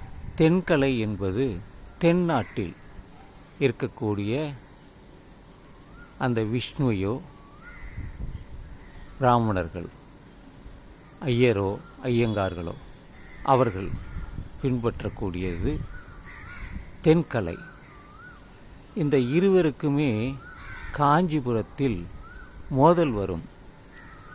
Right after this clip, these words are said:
"நீ பெரியவனா, நான் பெரியவனா?" இதெல்லாம் சந்தி சிரிக்கும். பலர் அப்படித்தான் விமர்சனம் செய்வார்கள்.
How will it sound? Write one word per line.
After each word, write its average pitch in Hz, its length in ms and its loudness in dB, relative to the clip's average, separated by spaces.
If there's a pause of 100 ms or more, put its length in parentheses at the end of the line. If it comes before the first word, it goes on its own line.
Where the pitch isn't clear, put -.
(140)
"நீ 139 160 4 (120)
பெரியவனா, 117 640 2 (200)
நான் 143 320 4
பெரியவனா?" 92 520 -2 (840)
இதெல்லாம் 143 600 0
சந்தி 156 380 2
சிரிக்கும். 110 540 -2 (1000)
பலர் 120 340 2
அப்படித்தான் 110 680 -2
விமர்சனம் 135 640 0 (140)
செய்வார்கள். 87 640 -4